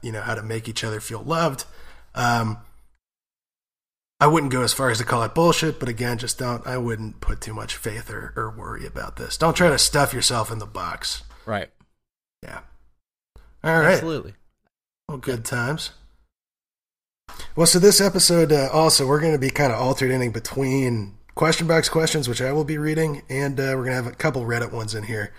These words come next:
Speaker 1: uh, which Arthur will be on.
Speaker 2: Yeah, we're not gonna do it like a, like a block like we've been.
Speaker 1: No, this is our transition towards, hopefully, the end goal of the show is we just have listener questions all the goddamn time.
Speaker 2: Ugh.
Speaker 1: And we're getting closer.
Speaker 2: Be still my heart.
Speaker 1: We're getting closer.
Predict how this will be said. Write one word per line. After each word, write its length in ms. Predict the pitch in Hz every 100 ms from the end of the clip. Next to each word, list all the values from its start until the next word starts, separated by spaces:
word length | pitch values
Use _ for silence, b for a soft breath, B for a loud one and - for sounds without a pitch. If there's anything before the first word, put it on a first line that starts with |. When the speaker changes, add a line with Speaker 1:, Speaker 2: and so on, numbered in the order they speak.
| B B B -
Speaker 1:
uh, 220 | 110 110
which 180 | 107 -
Arthur 280 | 107 101 107
will 160 | - -
be 220 | - -
on. 260 | - - - -
Speaker 2:
Yeah, 180 | 101 90
we're 120 | 113
not 160 | 120 120
gonna 160 | 117
do 180 | 107 107
it 240 | 104 -
like 240 | 98 98 -
a, 220 | 95 80
like 180 | 92 95
a 40 | 87
block 320 | 90 71 -
like 160 | 69
we've 140 | 69 -
been. 280 | 50 50 107 - - - - - -
Speaker 1:
No, 320 | 131 139 110 110
this 220 | 151 185
is 120 | 208
our 120 | 180
transition 640 | 170 170 165 147 175 165 135
towards, 420 | 135 135 120 -
hopefully, 560 | - 165 220 - 170 135
the 140 | 127
end 200 | 131 131
goal 180 | 120 117
of 60 | 107
the 80 | 101
show 260 | 151 143
is 140 | 107 117
we 80 |
just 180 | 113 107
have 180 | 113 104
listener 300 | 117 110 113
questions 400 | - 107 101 101
all 140 | 110 104
the 80 | 104
goddamn 460 | 110 104 110 95
time. 280 | - 170 165
Speaker 2:
Ugh. 140 | 139 113
Speaker 1:
And 120 | 127
we're 120 | 135 139
getting 220 | 190 160
closer. 400 | 156 190 202 -
Speaker 2:
Be 100 | 160
still 340 | - - 170 170
my 160 | 160
heart. 300 | 143 170 185
Speaker 1:
We're 80 | 117
getting 240 | 127 151 147
closer. 460 | 156 175 175 -